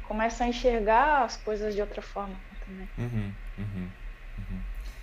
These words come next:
Speaker 2: Ó, você, você disse que talvez seria difícil. E me corrija se eu, se eu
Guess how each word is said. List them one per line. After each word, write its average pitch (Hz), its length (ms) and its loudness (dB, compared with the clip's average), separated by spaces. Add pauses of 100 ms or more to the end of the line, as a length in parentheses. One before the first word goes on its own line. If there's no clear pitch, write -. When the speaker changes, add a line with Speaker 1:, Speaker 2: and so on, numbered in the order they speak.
(1040)
Speaker 2:
Ó, 123 200 4
você, 156 480 0
você 175 440 4
disse 185 340 -2
que 190 480 -4
talvez 156 320 0
seria 175 300 0
difícil. 160 680 -2 (1080)
E 127 100 0
me 135 120 0
corrija 156 300 4
se 175 120 2
eu, 151 180 4
se - 120 -2
eu 143 100 4